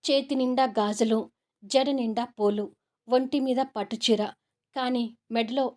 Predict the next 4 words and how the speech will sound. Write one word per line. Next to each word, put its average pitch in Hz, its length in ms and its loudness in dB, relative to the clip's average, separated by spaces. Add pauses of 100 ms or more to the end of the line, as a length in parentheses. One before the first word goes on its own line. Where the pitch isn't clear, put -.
(200)
తాళి 233 240 -2
లేకపోయేసరికి 226 960 -2 (100)
బాధపడుతూ 208 680 -6 (580)
మహర్షి 277 500 0